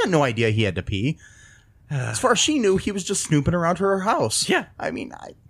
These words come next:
Speaker 2: I would kick him out if he was doing that.
Speaker 1: Yeah.
Speaker 2: Going into secret trophy rooms
Speaker 1: It's like, I
Speaker 2: and
Speaker 1: fall, I fall asleep, you know,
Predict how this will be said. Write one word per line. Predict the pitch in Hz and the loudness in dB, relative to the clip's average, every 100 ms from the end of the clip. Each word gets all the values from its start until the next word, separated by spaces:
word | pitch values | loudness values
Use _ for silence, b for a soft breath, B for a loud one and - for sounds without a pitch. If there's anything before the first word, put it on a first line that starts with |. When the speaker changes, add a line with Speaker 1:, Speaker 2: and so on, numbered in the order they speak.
| - | -4
Speaker 2:
I | 147 | -2
would | 277 - | -2 -2
kick | 185 143 | -2 0
him | 120 | 2
out | 120 127 | 2 0
if | |
he | 127 | -2
was | 123 104 | -4 -4
doing | 107 101 | -4 -2
that. | 98 135 - | -2 -2 -4
Speaker 1:
Yeah. | 170 170 87 90 | -4 -2 -2 0
Speaker 2:
Going | 127 131 | 2 2
into | 135 110 | 0 -6
secret | - 135 - 131 113 | -6 -8 -2 -2 -2
trophy | - 123 120 135 | 0 0 0 -4
rooms | 123 | -2
Speaker 1:
It's | 127 | 2
like, | 147 | 2
I | 160 | 2
Speaker 2:
and | 131 | 2
Speaker 1:
fall, | 165 156 | 0 0
I | 143 | -2
fall | - 165 | 2 2
asleep, | 147 - 175 185 - | 0 -2 -4 -6 -8
you | 139 | -4
know, | 135 | -4